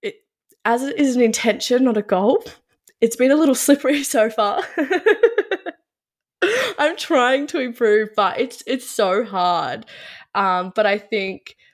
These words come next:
always carrying condoms on you yourself, like, if it's something that you really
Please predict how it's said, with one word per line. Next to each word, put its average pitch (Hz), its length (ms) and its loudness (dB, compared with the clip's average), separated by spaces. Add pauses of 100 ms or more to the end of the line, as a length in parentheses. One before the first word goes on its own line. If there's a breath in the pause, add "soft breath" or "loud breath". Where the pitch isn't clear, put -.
(100 soft breath)
always 214 300 4
carrying 208 340 -2
condoms 196 460 -2
on 190 160 -2
you 185 60 0
yourself, 185 520 2
like, 196 160 -2
if 196 120 -6
it's - 200 -6
something 190 360 -2
that 180 100 -2
you 185 160 -4
really 180 400 2